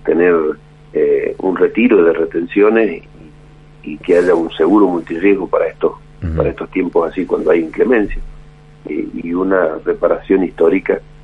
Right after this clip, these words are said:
Speaker 1: eh, de las economías regionales que la verdad que están, eh, absolutamente diezmadas.
Speaker 2: Ahora, Carlos, ¿la suerte está echada ya en esta gestión de Alberto Fernández? Me refiero,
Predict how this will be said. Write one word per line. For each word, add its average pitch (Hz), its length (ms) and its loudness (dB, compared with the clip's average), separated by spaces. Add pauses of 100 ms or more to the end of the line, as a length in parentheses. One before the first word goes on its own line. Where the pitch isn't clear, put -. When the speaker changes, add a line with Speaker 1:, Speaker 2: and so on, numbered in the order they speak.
(260)
Speaker 1:
eh, - 340 -4
de 87 160 0
las 90 160 0
economías 87 440 0
regionales 87 500 0
que - 140 -10
la - 300 -6
verdad 82 240 0
que - 80 -20
están, 85 340 -2 (360)
eh, - 220 -6 (100)
absolutamente 85 760 -2
diezmadas. 80 540 -4 (280)
Speaker 2:
Ahora, 117 320 0
Carlos, 170 480 0
¿la 110 120 2
suerte 180 300 -2
está 120 220 -2
echada 135 480 0
ya 117 240 -2
en 98 160 -4
esta 95 240 -4
gestión 95 400 -4
de 90 80 2
Alberto 90 340 0
Fernández? 110 420 -2
Me 90 100 0
refiero, 85 440 0